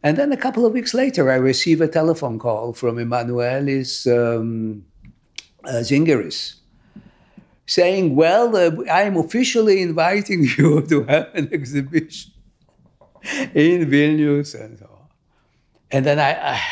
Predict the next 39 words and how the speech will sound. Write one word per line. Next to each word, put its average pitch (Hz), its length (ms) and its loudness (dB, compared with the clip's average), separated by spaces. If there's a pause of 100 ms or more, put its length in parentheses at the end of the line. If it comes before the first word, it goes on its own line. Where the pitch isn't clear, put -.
(180)
I - 20 -8
said, 131 320 -4
"Okay, 156 680 -6
well, 143 200 -12
well, 123 280 -12
I 120 100 -10
will 135 160 -4
undertake 139 480 -6
the 139 120 -4
trip." 160 400 -8
And 135 140 2
we 131 60 -2
set 139 260 -2
up 135 180 -4
a 131 80 -2
date 151 560 -4
in 131 100 -4
September. 160 760 -4 (720)
But 123 140 0
then 151 140 -4
I 156 100 -2
told 143 200 -4
my 135 140 -2
wife, 135 280 -2
"You 127 80 -2
know, 123 360 -4
we 139 80 0
cannot 123 460 -4
go 131 300 2
to 113 180 -6
Vilnius 120 540 0 (540)
suddenly 123 480 2
as 117 220 -6
V 127 220 0
I 120 180 0
Ps 113 560 -2
and 110 220 -12
so 110 240 -10
on. 101 160 -20